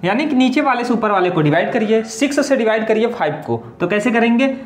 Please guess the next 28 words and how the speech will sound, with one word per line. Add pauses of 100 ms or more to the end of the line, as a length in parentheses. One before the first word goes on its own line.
(100)
ऐसे
आप
भाग
देते
हैं
जैसे,
वैसे
ही
करेंगे,
सिक्स
से
पाँच
में
भाग
देंगे। (720)
सबसे
पहले (360)
पाँच
में
भाग
जा
ही
नहीं
रहा
है
तो
क्या
करेंगे